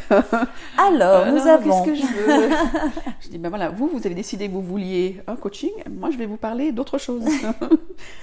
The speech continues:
Speaker 2: Et, et justement, en tant que coach holistique qui, qui prend en considération la personne dans son ensemble,
Speaker 1: Mhm.
Speaker 2: globalement, sur quel corps ça coince le plus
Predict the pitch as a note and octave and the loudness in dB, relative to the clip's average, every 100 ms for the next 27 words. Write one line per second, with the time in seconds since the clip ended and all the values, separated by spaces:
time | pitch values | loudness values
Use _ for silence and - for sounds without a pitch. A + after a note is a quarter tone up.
0 | - - - - - - C#4 C4 B3+ - | -16 -16 -18 -20 -20 -6 -2 0 0 -2
1 | A#3+ A#3 - F#3+ D#4+ G#4+ A#4 C#4+ C#4 B3 | -4 -4 -6 -4 -2 0 0 2 0 -2
2 | A#3+ C#4 C#4 B3+ A3+ G#3 C4 - - - | -2 -2 -2 -4 -6 -6 -8 -8 -12 -16
3 | - G3 G3 - B3 A#3 A3 G#3+ G#3 G3+ | -14 -12 -14 -2 0 0 -2 -6 -4 -4
4 | G3 A3 G#3 G3+ F#3 G#3+ F#3 F3 - F#3+ | -4 -4 -4 -4 -6 -6 -6 -6 -6 -6
5 | F#3 F#3+ A3 C#4 E4+ F#3 F#3 C4 - - | -4 -2 0 0 0 -2 0 -2 -4 -18
6 | - F#3+ C#4 B3 B3+ A#3+ B3 E4 - A#3+ | -12 0 2 2 0 0 0 -2 -4 -8
7 | - - C#4+ B3 - C4 B3+ F#3 E3 - | -6 -2 0 -2 -4 -6 -6 -8 -10 -14
8 | - - G3+ F#3 - F3+ F3 - E3 - | -14 -12 -12 -12 -12 -10 -10 -12 -12 -12
9 | - - - - - | -16 -16 -16 -18 -18